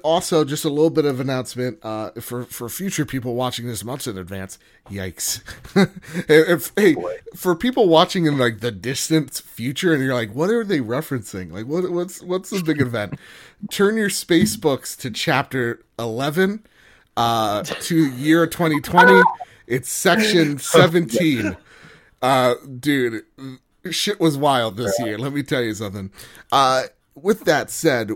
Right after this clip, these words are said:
Speaker 1: we're doing something for, uh, the Black Lives Matter, uh, uh, charity. Uh, I will be streaming.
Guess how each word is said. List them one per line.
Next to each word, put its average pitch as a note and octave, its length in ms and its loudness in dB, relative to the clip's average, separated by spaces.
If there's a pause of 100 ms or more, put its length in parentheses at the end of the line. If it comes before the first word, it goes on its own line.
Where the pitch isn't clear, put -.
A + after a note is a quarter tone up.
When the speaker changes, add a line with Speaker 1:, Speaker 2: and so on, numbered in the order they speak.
Speaker 1:
we're C#3 260 0
doing D3 380 2
something B2+ 460 -2
for, C#3 520 0
uh, G#2+ 180 -4
the G2 100 -10
Black G#2 240 -6
Lives G2+ 300 -6
Matter, G2 380 -6 (340)
uh, E2 520 -6
uh, B1 300 -12
charity. G#2 720 -4 (320)
Uh, F2 300 -4
I A2+ 140 0
will A#2 180 -4
be G#2+ 180 -6
streaming. A2 880 -4